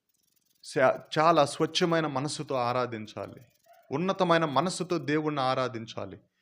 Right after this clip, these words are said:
అప్పుడే నీ స్తుతి, నీ ఆరాధన దేవుడు గైకొంటాడు.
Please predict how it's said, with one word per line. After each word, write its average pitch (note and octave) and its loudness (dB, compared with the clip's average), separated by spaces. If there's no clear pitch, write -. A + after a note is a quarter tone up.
అప్పుడే D#3 4
నీ C#3 -2
స్తుతి, D3+ -4
నీ C3 -6
ఆరాధన B2+ 2
దేవుడు A#2 -4
గైకొంటాడు. G#2+ -12